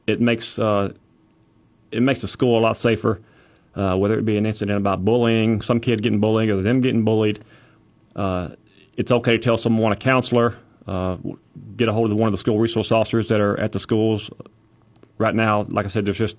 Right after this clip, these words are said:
the three of us, and, and we have to bounce all eight public schools. Uh, so we're not always at one specific, uh, location.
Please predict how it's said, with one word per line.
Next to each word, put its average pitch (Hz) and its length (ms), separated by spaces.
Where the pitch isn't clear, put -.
the 107 80
three 113 220
of 107 120
us, 110 180
and, 101 220
and 101 80
we 104 100
have 107 100
to 95 80
bounce 107 360
all 110 200
eight 110 180
public 110 240
schools. 107 480
Uh, 92 300
so - 140
we're 98 140
not 101 180
always 107 520
at 98 80
one 101 180
specific, - 560
uh, 95 160
location. 95 540